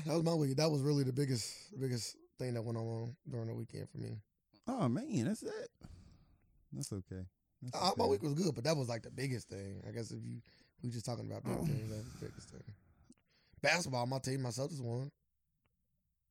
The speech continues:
Speaker 2: My team ain't in it. But it's great basketball is being played right now, so, uh, playoffs are very, uh, interesting. So, the wa-, eh, and the, and the Warriors, uh, look like they gonna win champion,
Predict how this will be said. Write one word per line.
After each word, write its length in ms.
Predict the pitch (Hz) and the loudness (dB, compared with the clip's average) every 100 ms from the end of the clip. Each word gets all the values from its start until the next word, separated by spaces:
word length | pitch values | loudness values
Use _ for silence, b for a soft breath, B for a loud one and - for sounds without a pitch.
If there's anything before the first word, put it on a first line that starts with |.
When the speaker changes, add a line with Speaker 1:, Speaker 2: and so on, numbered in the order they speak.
| _ _ _ _ _ | _ _ _ _ _
Speaker 2:
My 120 | 117 107 | -4 -2
team 240 | 107 95 | 0 2
ain't 160 | 95 98 | 4 4
in 100 | 92 | 2
it. 120 | 87 - b b b b b b b _ - | -2 -10 b b b b b b b _ -4
But 260 | 143 139 - | -2 0 2
it's 280 | 95 92 90 | 2 2 2
great 280 | 101 107 | 2 2
basketball 540 | 98 117 98 95 98 95 - | 2 0 -2 -2 -2 -4 -6
is 200 | 101 92 | -6 -4
being 260 | 92 101 90 | 0 2 2
played 520 | 98 123 90 90 92 | 0 -2 -2 -4 -2
right 200 | 87 90 | 0 0
now, 200 | 90 90 | 2 0
so, 260 | 87 73 85 - b b b b b | 0 -2 -4 -8 b b b b b
uh, 280 | 85 95 92 - | 2 4 2 2
playoffs 280 | 104 104 101 | 4 4 4
are 80 | |
very, 560 | 92 92 104 110 107 104 | 2 2 2 4 4 4
uh, 280 | 101 101 101 - _ _ _ _ | 4 2 0 -4 _ _ _ _
interesting. 540 | 117 107 95 80 - - - - _ | 2 2 0 -6 -6 -14 -16 -20 _
So, 360 | - 78 71 82 | -10 -6 -4 -2
the 80 | 92 | 0
wa-, 140 | 90 - | 0 0
eh, 120 | 80 - - b b b b | -6 -6 -16 b b b b
and 100 | 98 | -2
the, 280 | 85 - - | 0 -2 -2
and 120 | 95 | 0
the 40 | 98 | 4
Warriors, 460 | 107 156 175 180 | 6 6 6 4
uh, 60 | 175 | 4
look 260 | 185 190 190 | 4 4 6
like 140 | 190 | 6
they 100 | 180 | 4
gonna 120 | 175 | 2
win 160 | 185 185 | 2 0
champion, 420 | 190 185 120 - | 0 -2 -4 -8